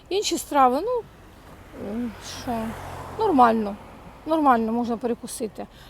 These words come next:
Але от мені зайшли солодощі. Але я вам казала, в Градських теж дуже смачно готують, і мені чомусь здається, що все-таки оцей ресторан, він дешевший.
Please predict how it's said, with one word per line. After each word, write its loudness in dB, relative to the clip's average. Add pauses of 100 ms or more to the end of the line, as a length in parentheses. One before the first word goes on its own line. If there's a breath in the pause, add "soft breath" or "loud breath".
Але 2
от -2
мені -2
зайшли -10
солодощі. -10 (300 loud breath)
Але 2
я 6
вам 0
казала, 0
в -6
Градських -4
теж -4
дуже -6
смачно -8
готують, -6
і -6
мені -2
чомусь -6
здається, -6 (380 loud breath)
що -8
все-таки -2
оцей 0
ресторан, -2
він -2
дешевший. -8